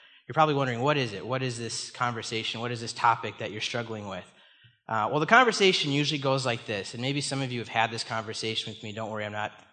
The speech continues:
holding anything against you. But the conversation usually goes, "Oh, so Jeff, uh, where are you from?" "Oh, I was, I was born and raised in the Chicago area." "Oh, Chicago. Well, what brought you all the way up here to Minnesota?" Uh, well, I say, "The beautiful weather." No, I say, "I,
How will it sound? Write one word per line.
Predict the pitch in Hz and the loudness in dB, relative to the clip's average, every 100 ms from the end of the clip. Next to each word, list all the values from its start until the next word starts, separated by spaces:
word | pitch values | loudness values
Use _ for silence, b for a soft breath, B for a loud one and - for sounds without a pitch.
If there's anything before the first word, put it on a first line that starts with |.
| _ | _
holding | 110 107 107 | -10 -8 -6
anything | 110 113 110 | -8 -8 -8
against | 104 101 - | -6 -8 -8
you. | 101 104 b b b b b | -10 -12 b b b b b
But | 139 123 | -2 0
the | |
conversation | 135 180 175 175 165 165 | 4 4 4 2 0 2
usually | 151 143 | 0 0
goes, | 139 135 156 | 0 2 4
"Oh, | 190 | 4
so | 131 180 160 | 2 2 2
Jeff, | 175 220 - - | 8 8 8 2
uh, | 143 143 | 2 4
where | 175 | 4
are | |
you | 190 175 | 2 2
from?" | - 123 95 - - - | 2 2 0 -10 -20 -4
"Oh, | 135 | 2
I | 143 | 4
was, | 143 120 - | 4 0 -4
I | 131 | -4
was | 131 | -4
born | 120 120 | 0 0
and | 113 | 0
raised | 110 110 - | -2 -4 -6
in | 104 98 95 | -10 -10 -12
the | - | -2
Chicago | - 160 135 110 | 8 8 8 2
area." | 104 95 95 - B B B | -2 -4 -6 -10 B B B
"Oh, | 277 214 | 6 6
Chicago. | 190 226 247 160 | 8 10 12 10
Well, | 123 143 131 | 4 2 2
what | 156 196 | 2 6
brought | 208 196 - | 8 6 6
you | |
all | 185 | 4
the | 170 | 6
way | 165 | 2
up | 165 | 2
here | 160 | -2
to | 147 | 0
Minnesota?" | 139 135 - 117 95 85 - b b b b b - | 0 -2 0 -2 -2 -8 -14 b b b b b -4
Uh, | 110 104 104 113 | 0 2 0 0
well, | |
I | 135 | 0
say, | 143 143 127 | 0 -2 -4
"The | 120 123 | -6 -10
beautiful | 117 131 131 - 120 | -6 -6 -6 -4 0
weather." | - 95 82 | 2 0 -8
No, | 101 95 | -10 -6
I | 117 | -6
say, | 123 131 123 123 | -2 2 4 4
"I, | 120 120 | 2 0